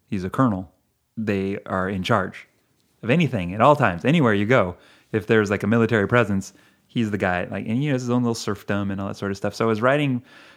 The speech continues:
from, um, I f-, I was riding from Varanasi somewhere, and they stopped, and they basically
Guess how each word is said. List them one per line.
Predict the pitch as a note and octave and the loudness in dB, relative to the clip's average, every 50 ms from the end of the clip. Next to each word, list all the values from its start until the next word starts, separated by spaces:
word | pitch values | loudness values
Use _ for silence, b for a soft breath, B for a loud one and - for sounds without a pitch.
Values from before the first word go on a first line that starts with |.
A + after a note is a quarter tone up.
| B _ | B _
from, | _ - - A2+ A2 G#2+ G#2 | _ -4 -2 0 0 0 0
um, | G2+ G2+ F#2+ F#2+ F#2 F2+ E2+ _ _ _ _ _ _ _ _ _ _ _ _ _ _ _ _ _ _ _ - - - | -2 -2 -2 -4 -6 -8 -10 _ _ _ _ _ _ _ _ _ _ _ _ _ _ _ _ _ _ _ -20 -18 -18
I | - | -16
f-, | A2+ - | -14 -10
I | C3 | -10
was | C3+ B2+ A#2 A2 - - | -10 -10 -10 -12 -12 0
riding | - A#2 C3 D3 D#3 | 2 4 4 4 2
from | - C#3+ A#2 | 0 0 0
Varanasi | A#2+ A#2+ G#2+ G#2 G#2 B2 C#3 - A#2 | 2 2 2 2 0 0 -2 -2 -6
somewhere, | - - G2 F#2 F2+ F2+ F2+ | -4 -4 -4 -2 -2 -2 -2
and | F#2 F#2+ F#2 | -2 -4 -6
they | F2 | -6
stopped, | - - - C#3+ D#3 C#3 - - - - b b b b b b b b b b b _ _ _ - | -6 -4 -2 -2 -2 -2 -4 -8 -10 -18 b b b b b b b b b b b _ _ _ -4
and | G#2+ G#2 G2 F#2+ F#2+ F#2+ F#2+ F#2+ G2 _ _ _ _ _ - - | -2 -2 0 0 -2 -2 -4 -6 -8 _ _ _ _ _ -20 -16
they | - - A2 G#2 | -8 -6 -4 -2
basically | G2+ G#2+ A#2 C#3+ C#3+ D#3 C#3 - G#2+ G#2+ G2+ G#2 G2+ G2+ G2+ G#2 G#2+ | 0 0 -2 0 -2 -4 -4 -2 -2 -2 -2 -2 -2 -4 -6 -8 -12